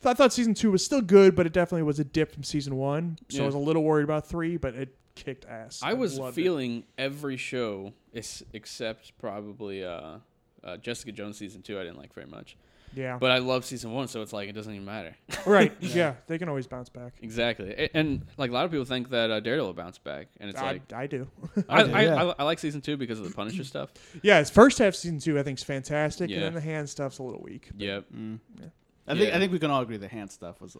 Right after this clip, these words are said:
Speaker 1: Yeah,
Speaker 3: all
Speaker 1: yeah.
Speaker 3: weak.
Speaker 2: It felt just like Arrow, the T V show, with, with, uh, the
Speaker 3: The
Speaker 2: Assassins.
Speaker 3: League of Shadows?
Speaker 2: Yeah, League of Shadows. It felt too similar to that,
Speaker 1: Well.
Speaker 3: Yeah.
Speaker 2: which I didn't like in that show. That's probably why I stopped watching it, 'cause it got so boring.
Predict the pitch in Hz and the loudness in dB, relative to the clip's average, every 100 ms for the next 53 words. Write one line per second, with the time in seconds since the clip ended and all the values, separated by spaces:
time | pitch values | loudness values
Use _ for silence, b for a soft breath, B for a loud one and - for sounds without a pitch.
0 | - - - 151 151 143 117 110 143 156 | -20 -20 -6 4 4 4 -2 -8 -6 0
1 | 214 160 120 127 135 127 117 104 107 104 | 0 0 -4 -4 -4 -6 -8 -6 -4 -4
2 | 92 - _ 98 - 95 95 - 87 92 | -8 -12 _ -20 -12 -10 -10 -10 -12 -12
3 | _ - 104 - - - 107 - 101 95 | _ -12 -12 -12 -20 -16 -14 -10 -8 -8
4 | 98 110 98 92 87 _ _ _ 147 117 | -8 -8 -8 -8 -12 _ _ _ -16 -12
5 | 110 107 107 104 - - 110 107 110 120 | -10 -10 -10 -10 -10 -4 -4 -4 -6 -2
6 | 143 135 143 135 160 170 127 113 113 107 | -2 -2 -2 -2 -2 -4 0 0 0 -6
7 | - 107 95 104 123 156 - 135 131 117 | -4 -4 -4 -6 -6 -6 -4 -6 -4 -6
8 | 117 98 87 80 73 - 113 123 123 123 | -6 -6 -6 -8 -10 -14 -16 -16 -12 -8
9 | 127 120 117 110 101 - 95 95 - 65 | -4 -2 -2 -2 -4 -4 -8 -10 -12 -14
10 | - _ _ _ _ 101 107 - 107 98 | -14 _ _ _ _ -6 -6 -4 -4 -2
11 | 92 - 87 76 78 85 - - - _ | -4 -8 -10 -8 -10 -10 -14 -20 -20 _
12 | _ 120 101 90 - 87 90 80 | _ -10 -8 -8 -8 -10 -10 -12